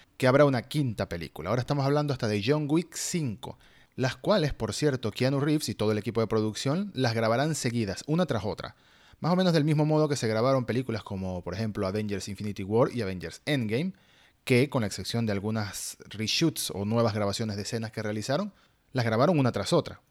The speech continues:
Pues es lo mismo que va a suceder en John Wick cuatro y John Wick cinco, con la esperanza de estrenar la cuarta película de la saga el día veintisiete de mayo de dos mil veintidós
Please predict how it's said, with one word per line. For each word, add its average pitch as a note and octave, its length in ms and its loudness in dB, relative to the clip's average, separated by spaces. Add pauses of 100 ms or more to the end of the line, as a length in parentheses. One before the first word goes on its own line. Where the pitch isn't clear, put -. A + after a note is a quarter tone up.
(280)
Pues A2+ 160 0
es - 20 2
lo A#2+ 80 6
mismo C#3+ 240 4
que C3 80 2
va A2+ 60 4
a G#2 40 0
suceder B2 600 0
en B2+ 200 0
John C#3 220 2
Wick C3+ 180 0
cuatro E3 400 0
y A2+ 160 -2
John A#2 200 2
Wick A2 160 -2
cinco, F2+ 400 -6 (500)
con A3 220 4
la G3+ 40 6
esperanza C#3 440 2
de A#2 80 0
estrenar A2+ 360 -2
la G#2 120 -2
cuarta B2 320 0
película A#2 320 -2
de A2 60 0
la G#2+ 100 -2
saga C#3+ 300 0
el A2+ 260 -4
día D#3+ 180 4
veintisiete C3+ 640 0
de A2+ 80 0
mayo A#2+ 260 2
de G#2 100 2
dos F#2 100 -6
mil B2+ 160 0
veintidós C3+ 500 0